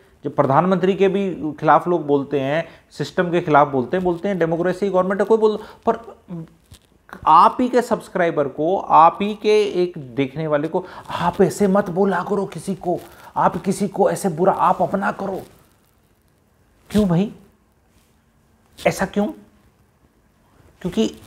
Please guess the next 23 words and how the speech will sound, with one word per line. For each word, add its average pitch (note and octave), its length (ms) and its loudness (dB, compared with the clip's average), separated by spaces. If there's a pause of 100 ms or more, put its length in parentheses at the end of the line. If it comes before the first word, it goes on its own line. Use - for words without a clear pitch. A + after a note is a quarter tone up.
(280)
it E3+ 120 -2
is G#3 140 0
something, F3+ 480 -2
because F#3+ 240 4
this F3+ 180 -6
thing A3 160 0
is G3+ 60 -2
irritating G#3 520 0
ना, F3+ 200 2
as D#3+ 60 -2
a E3 160 -2
subscriber F#3 420 0
it F3+ 60 -2
is G#3 140 0
irritating F#3+ 460 0
to D3 40 0
you। B2+ 180 0 (160)
"Oh, G#3 240 8
don't G#3 260 6
talk F3 200 4
bad E3+ 260 4
about F#3 240 2
others।" F#3+ 280 -4